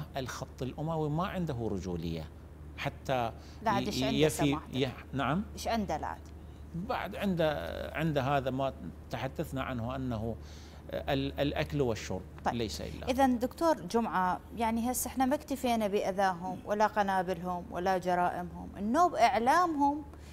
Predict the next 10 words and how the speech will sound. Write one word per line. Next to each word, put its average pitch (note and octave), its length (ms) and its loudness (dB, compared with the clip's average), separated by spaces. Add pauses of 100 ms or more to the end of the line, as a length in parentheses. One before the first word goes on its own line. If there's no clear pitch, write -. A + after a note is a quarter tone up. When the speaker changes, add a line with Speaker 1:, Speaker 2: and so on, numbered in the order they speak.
(180)
Speaker 2:
بدأ A3+ 340 6
يسلط B3+ 800 2
الكثير A#3 440 -2
من G3+ 140 0
التقارير F#3+ 920 2 (200)
يوصفنا E3+ 500 -4
بالإرهابيين، E3+ 960 0
يوصف - 320 -8
المقاومة E3+ 560 2
بأنهم E3 520 -2